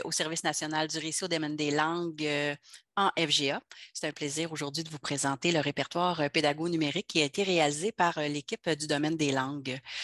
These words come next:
Donc, je ne suis pas seule. D'ailleurs, euh, je vous présente mes deux collègues qui ont présenté cet atelier-là, euh, à plusieurs reprises. Donc, euh, euh, Sonia Blouin et Julie Noël, entre autres, qui ont,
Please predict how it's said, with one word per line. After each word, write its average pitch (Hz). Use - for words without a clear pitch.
Donc, 135
je -
ne 135
suis -
pas 139
seule. 185
D'ailleurs, 143
euh, 131
je 165
vous 151
présente 156
mes 156
deux 156
collègues 151
qui -
ont 147
présenté 147
cet -
atelier-là, 143
euh, 123
à 147
plusieurs 160
reprises. 170
Donc, 143
euh, 131
euh, 127
Sonia 139
Blouin 143
et 190
Julie 151
Noël, 135
entre 131
autres, 156
qui -
ont, 135